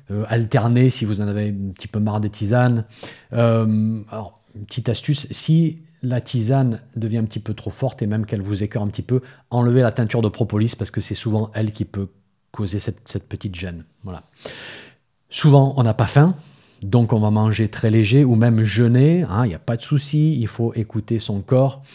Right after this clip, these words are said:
Et après, une fois qu'on se sent mieux, plusieurs jours de convalescence. Si on vous laisse cette possibilité au travail, voilà, encore, je sais que c'est pas gagné,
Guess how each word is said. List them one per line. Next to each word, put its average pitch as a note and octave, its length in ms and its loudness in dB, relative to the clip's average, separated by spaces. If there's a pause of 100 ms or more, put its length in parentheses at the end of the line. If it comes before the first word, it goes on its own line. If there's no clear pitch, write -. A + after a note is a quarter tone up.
(340)
Et B2 120 0
après, D3+ 540 4 (360)
une A#2+ 140 0
fois B2+ 200 0
qu'on G#2 140 -4
se G#2+ 140 -4
sent G2+ 220 -4
mieux, B2 320 2 (180)
plusieurs C3 640 2
jours A#2+ 320 0
de A2 120 0
convalescence. G#2+ 1080 -2 (260)
Si - 240 2
on E3 140 10
vous D3 140 8
laisse D3+ 180 8
cette - 220 0
possibilité B2 600 2
au B2+ 80 4
travail, A2 400 0 (680)
voilà, F2 240 -6
encore, G2+ 260 -2 (100)
je - 80 -6
sais A#2 120 -2
que - 80 -12
c'est G#2 80 -4
pas G#2+ 140 0
gagné, A2+ 360 4